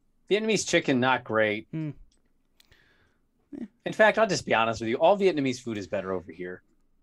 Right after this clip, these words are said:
Speaker 2: Yeah, I was gonna say, like, they don't add a lot of spices or flavor. It's just kinda
Speaker 1: No,
Speaker 2: is
Speaker 1: they
Speaker 2: what it is.
Speaker 1: try. They
Speaker 2: Yeah.
Speaker 1: just don't have what we have, and, like, their, like, their animals are a little malnourished than ours. Like, we, we, you know, we juicy ours up with
Speaker 2: Everything.
Speaker 1: steroids or
Speaker 2: Yeah.
Speaker 1: something. Yeah, and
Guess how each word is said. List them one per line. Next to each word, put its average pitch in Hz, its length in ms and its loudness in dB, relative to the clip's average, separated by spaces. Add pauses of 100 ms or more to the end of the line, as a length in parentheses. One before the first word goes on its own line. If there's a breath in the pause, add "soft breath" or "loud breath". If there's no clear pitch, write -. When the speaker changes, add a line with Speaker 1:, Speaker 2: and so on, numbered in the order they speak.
(680 loud breath)
Speaker 2:
Yeah, 226 240 10
I 226 40 12
was 214 160 6
gonna 226 100 2
say, 196 220 4
like, 175 140 2
they 185 60 2
don't 202 140 2
add 170 140 2
a 160 40 0
lot 156 120 2
of 131 80 -8
spices 123 340 -4
or 117 60 -8
flavor. 110 480 -8
It's 107 140 -10
just - 120 -18
kinda 110 160 -10
Speaker 1:
No, 240 120 6
Speaker 2:
is 254 60 2
Speaker 1:
they 247 80 8
Speaker 2:
what 247 40 2
it 220 60 -4
is. - 60 0
Speaker 1:
try. 156 440 6
They 139 100 4
Speaker 2:
Yeah. 147 60 0
Speaker 1:
just 160 160 -2
don't 170 140 0
have 135 320 4
what 135 100 0
we 131 120 -6
have, 120 320 2
and, 123 80 -6
like, 120 180 -4
their, 143 200 -4 (340)
like, 143 220 -4
their 160 180 0
animals 127 360 -2
are - 20 -2
a - 20 -2
little 120 200 -2
malnourished 113 640 -2
than 120 120 -4
ours. 110 300 0
Like, 110 120 -6
we, 127 200 -6
we, 151 220 -6
you 139 80 -6
know, 120 80 -4
we 143 140 -6
juicy 127 500 -4
ours 120 260 0
up 113 180 -4
with 113 140 -16 (680)
Speaker 2:
Everything. 175 340 12
Speaker 1:
steroids 170 340 8
or 123 40 0
Speaker 2:
Yeah. 185 300 10
Speaker 1:
something. 131 240 -2
Yeah, 127 340 -2
and 107 200 -6